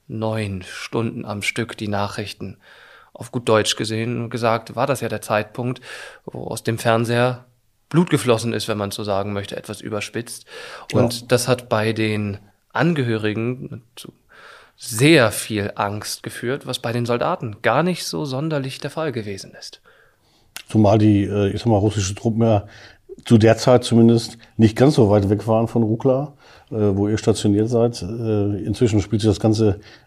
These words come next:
Speaker 2: eher im Osten dann auch ab oder im Süden, äh, im Bereich der Krim oder im Donbass natürlich. Aber, äh, damals, äh, waren die Truppen ein bisschen näher, äh, auch an Litauen.
Speaker 1: Und die Äußerungen von, äh, Putin gingen ja auch sehr in die Richtung, dass er den Herrschaftsanspruch auch dem Baltikum gegenüber äußerte.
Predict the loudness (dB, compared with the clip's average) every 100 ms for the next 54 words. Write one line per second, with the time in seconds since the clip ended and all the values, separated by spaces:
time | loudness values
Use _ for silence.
0 | 2 6 6 4 0 -2 2 2 2 -2
1 | -4 0 2 2 2 2 4 4 2 -4
2 | -20 -20 _ -2 2 2 2 2 2 0
3 | -2 2 4 4 4 2 2 2 2 0
4 | -2 0 0 0 -6 -20 _ -8 0 2
5 | 4 2 0 -2 4 4 6 2 0 -6
6 | -10 -10 -10 -8 -2 0 0 0 0 2
7 | 2 4 4 6 6 6 2 -6 -20 -20
8 | -20 -8 -4 -2 -2 -4 -4 0 0 0
9 | 2 2 2 -2 -4 _ _ -4 -2 -2
10 | -2 2 4 4 0 0 -2 -2 -6 -6
11 | -4 -4 -6 -10 -14 -20 -20 -18 -8 -6
12 | -6 -4 -4 -2 -4 -2 -2 -2 0 2
13 | 2 2 2 2 2 0 2 0 2 -2
14 | -2 -2 0 2 2 2 0 -4 -4 -4
15 | -2 -2 0 -2 -2 -4 -2 2 2 2
16 | -2 -2 -2 -4 -4 -6 -4 -6 -8 -10
17 | -14